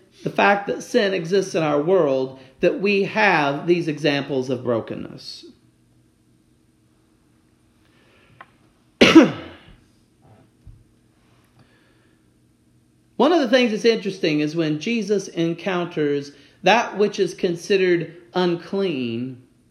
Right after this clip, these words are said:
Normally, by Jewish law, anyone that came into contact with one that was unclean was then themselves considered unclean. But Jesus comes into contact with a leper.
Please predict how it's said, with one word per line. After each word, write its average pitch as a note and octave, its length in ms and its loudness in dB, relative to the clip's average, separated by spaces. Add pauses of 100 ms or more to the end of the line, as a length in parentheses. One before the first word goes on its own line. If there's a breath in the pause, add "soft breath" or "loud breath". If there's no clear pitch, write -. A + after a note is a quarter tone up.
(720 soft breath)
Normally, A#3+ 640 2
by F#3+ 220 2
Jewish G3 400 -2
law, F3+ 380 2
anyone G#3 420 -2
that F3+ 100 -6
came G#3 240 -2
into F3+ 120 -2
contact F#3 600 -4
with D3 140 -8
one D#3 220 -4
that - 100 -6
was C#3 100 -6
unclean C#3 600 -4
was C3+ 180 -6
then D3 460 -4 (100)
themselves D#3 560 -2
considered A#2 720 -6 (180 soft breath)
unclean. A#2 760 -4 (1800 soft breath)
But G3+ 220 2
Jesus C4 520 4
comes F#3 260 0
into F#3+ 160 0
contact F#3+ 720 0 (100)
with F3 200 0
a C4 40 0
leper. G3+ 520 0